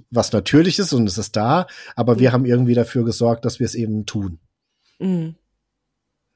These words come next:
Speaker 2: Hm.
Speaker 1: Ja, und, äh, grad letztens habe ich dann eben einen Mann äußern hören, ähm, und es ist mir egal, äh, was die anderen denken, ich heule dann einfach. Das ist, das ist aber eigentlich schon eine sehr aussagekräftige,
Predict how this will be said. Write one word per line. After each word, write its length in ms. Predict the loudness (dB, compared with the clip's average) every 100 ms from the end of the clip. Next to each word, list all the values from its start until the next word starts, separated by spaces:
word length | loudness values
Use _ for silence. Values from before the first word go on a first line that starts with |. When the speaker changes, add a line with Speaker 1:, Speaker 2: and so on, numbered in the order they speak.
| _ _ -10
Speaker 2:
Hm. 280 | -8 -10 -16 _ _ _ _ _ _ _ _ _ _ _
Speaker 1:
Ja, 140 | -10
und, 240 | -8 -8 -10 -16 -14
äh, 120 | -12
grad 340 | -2 0 0 0
letztens 360 | -2 -2 0
habe 140 | 0 0
ich 60 |
dann 140 | 0 0
eben 180 | 0 0
einen 80 | 0
Mann 200 | 2 0
äußern 480 | 2 2 2 -2 0
hören, 320 | 2 2 0
ähm, 220 | 0 -2 -4 -8 2
und 120 | 2
es 100 | 2
ist 180 | 0 2
mir 140 | 2
egal, 680 | 2 0 0 4 4 4 0
äh, 220 | 0 2
was 180 | 0 0
die 120 | 0
anderen 480 | 0 0 -2 -2 -2
denken, 360 | 0 0 0 -4
ich 180 | -4 0
heule 320 | 4 4 4
dann 180 | 2 0
einfach. 520 | 2 2 2 -2 -6 -10 -2
Das 180 | 0 0
ist, 220 | -4 -6 -10 0
das 140 | 0
ist 80 | 2
aber 220 | 2 4
eigentlich 260 | 4 4 2
schon 140 | 2
eine 60 | 4
sehr 220 | 4 4
aussagekräftige, 1120 | 2 4 0 0 -2 -4 -2 -2 0 -2